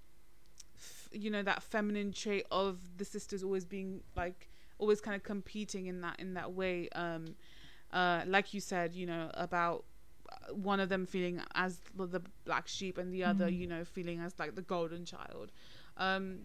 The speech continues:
Speaker 1: so yeah, that's, that was really disappointing, the fact that the sisters didn't have a close relationship, because I think, I, I feel like it would have <laughs> helped her a lot in terms of,
Speaker 2: Yeah.
Speaker 1: like, feeling that family love. Um, and
Speaker 2: For
Speaker 1: maybe she
Speaker 2: sure.
Speaker 1: wouldn't have needed to kidnap someone and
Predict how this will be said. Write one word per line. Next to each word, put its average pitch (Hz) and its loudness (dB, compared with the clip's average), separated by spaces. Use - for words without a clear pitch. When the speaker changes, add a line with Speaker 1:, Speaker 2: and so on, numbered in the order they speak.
Speaker 1:
so - -2
yeah, 330 8
that's, 302 4
that 311 12
was 311 4
really 269 4
disappointing, 208 0
the 180 -2
fact 185 2
that 190 -8
the 196 0
sisters 196 -4
didn't 180 -6
have 175 -4
a 175 -4
close 175 -4
relationship, 175 -6
because 196 -2
I 220 6
think, 220 -2
I, 220 12
I 220 12
feel 247 8
like 226 12
it 226 10
would 202 6
have 202 0
<laughs> 370 12
helped 220 10
her 190 8
a 175 4
lot 175 4
in 196 -2
terms 185 0
of, 180 2
Speaker 2:
Yeah. 170 2
Speaker 1:
like, 165 4
feeling 190 2
that 185 8
family 175 4
love. 180 2
Um, 175 0
and 208 2
Speaker 2:
For 208 4
Speaker 1:
maybe 214 6
she 208 0
Speaker 2:
sure. 196 -2
Speaker 1:
wouldn't 214 2
have 196 -2
needed 180 -2
to 175 -4
kidnap 170 -4
someone 160 -4
and 170 -4